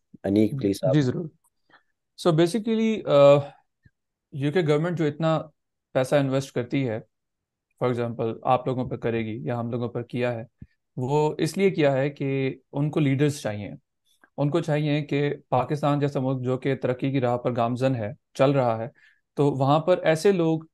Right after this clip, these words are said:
Speaker 2: अ, सब्सटैंशियल पोजीशंस के ऊपर आएं कि जिनके अंदर लीडरशिप स्किल्स मौजूद हों, जो कि एक लॉट को लेकर आगे बढ़ना जानते हों, जो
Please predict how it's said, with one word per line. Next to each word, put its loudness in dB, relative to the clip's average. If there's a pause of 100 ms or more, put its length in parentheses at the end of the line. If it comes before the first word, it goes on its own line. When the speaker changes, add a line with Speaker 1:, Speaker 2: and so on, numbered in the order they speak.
(140)
Speaker 2:
अ, 0 (1500)
सब्सटैंशियल 0
पोजीशंस -2
के -4
ऊपर -2
आएं -4 (640)
कि 2
जिनके 2
अंदर 4
लीडरशिप 2
स्किल्स -2
मौजूद -2
हों, -10 (560)
जो 4
कि 2
एक 2 (600)
लॉट 4 (460)
को 0
लेकर 2
आगे 2
बढ़ना 0
जानते -6
हों, -10 (840)
जो 2